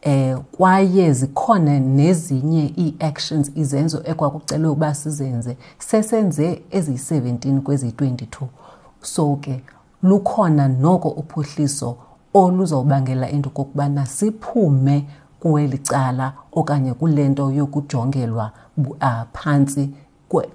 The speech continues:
kumhlaba jikelele xa kufikelelwa kwizinto zezimali.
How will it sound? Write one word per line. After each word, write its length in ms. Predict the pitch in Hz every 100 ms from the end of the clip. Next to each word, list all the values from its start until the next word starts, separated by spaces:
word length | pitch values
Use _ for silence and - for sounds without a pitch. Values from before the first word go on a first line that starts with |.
| -
kumhlaba 440 | 165 151 139 127
jikelele 600 | - 139 131 120 113 110 -
xa 160 | 143
kufikelelwa 720 | 143 143 156 147 139 127 123
kwizinto 600 | 117 147 139 123 117 123 120
zezimali. 840 | 135 117 113 120 127 123 123 113